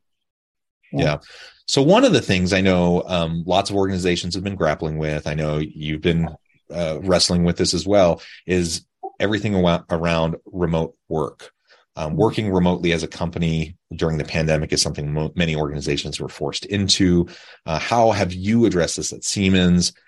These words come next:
Speaker 2: and how has the pandemic changed some of the company's H R priorities, including, uh,
Speaker 1: Mm-hmm.
Speaker 2: remote work, hybrid work, and,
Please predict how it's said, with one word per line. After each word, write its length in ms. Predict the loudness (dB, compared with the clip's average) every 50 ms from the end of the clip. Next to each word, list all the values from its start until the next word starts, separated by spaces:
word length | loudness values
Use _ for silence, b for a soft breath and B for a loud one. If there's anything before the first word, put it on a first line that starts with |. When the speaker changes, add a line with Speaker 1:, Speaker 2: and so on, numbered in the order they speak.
| b b _ _ _
Speaker 2:
and 240 | -4 -2 -2 -2 0
how 180 | 0 2 2
has 100 | 2 0
the 80 | -2 -6
pandemic 400 | -8 -8 -6 -6 -6 -6 -6 -6
changed 440 | -4 -2 0 0 0 0 -2 -2 -2
some 280 | 0 0 0 0 -2 -2
of 260 | 0 0 0 0 0
the 80 | -4 -6
company's 800 | -4 -6 -6 -4 -4 -4 -4 -4 -4 -4 -2 -4 -4 -4 b b b b b -4
H 200 | -2 -2 0 0
R 140 | 0 0
priorities, 960 | -2 -2 -2 0 0 2 0 0 0 0 -2 -2 -4 -4 -6 -6 -6 -8 -8 -8 -8
including, 640 | -8 -8 -2 0 2 2 2 2 0 -2 -4 -6 -10 _ _ _ _ _ _ _ _ -10 -8
uh, 260 | -4 -4 -2 -4 -4
Speaker 1:
Mm-hmm. 220 | -8 -10 -10 -4 -2
Speaker 2:
remote 280 | 0 0 0 0 0
work, 320 | 2 2 4 4 2 0 0
hybrid 320 | -2 -2 0 -2 -4 -4
work, 340 | -4 -6 -8 -8 -10 -16 _ -10
and, 340 | -8 -8 -6 -8 -8 -10